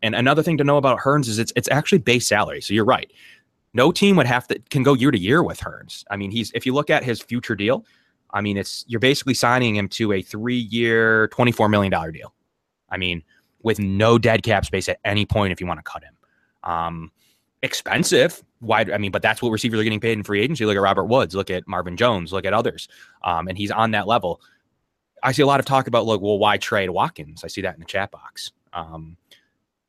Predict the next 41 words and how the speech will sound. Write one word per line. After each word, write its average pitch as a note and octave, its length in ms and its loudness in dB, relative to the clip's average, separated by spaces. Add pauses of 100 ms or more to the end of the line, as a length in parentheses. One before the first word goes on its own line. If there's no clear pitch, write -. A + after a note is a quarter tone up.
(220)
I G2 80 -6
mean, D#2+ 180 -12
there's, E2 160 -14
there's F#2 280 -10
a E2 40 -12
lot F#2 260 -2
of D#2 80 -6
reasons. D2+ 380 -16
A, G2 100 0
you G2+ 140 0
got, F2+ 160 -4
you G#2 100 -6
fetched F#2+ 300 -4
a - 20 -8
second F#2 280 -2
round F2 160 -2
pick F#2 160 -6
and D#2+ 80 -6
a D#2 40 -10
cornerback, D#2 600 -6
so - 60 -12
he's E2 120 -8
not F2 100 0
gonna D#2+ 120 -12
cost - 300 0
that. - 260 -14
So F#2 180 0
I'd B2+ 160 2
agree, A#2 380 4
if - 120 -4
you're E3 100 6
gonna E3 120 4
go C#3 100 6
trade B2 200 2
a G#2+ 40 0
second A#2 280 0
round A2 180 2
pick - 280 0 (360)
for A#2+ 140 6
a - 20 8
receiver, B2 480 2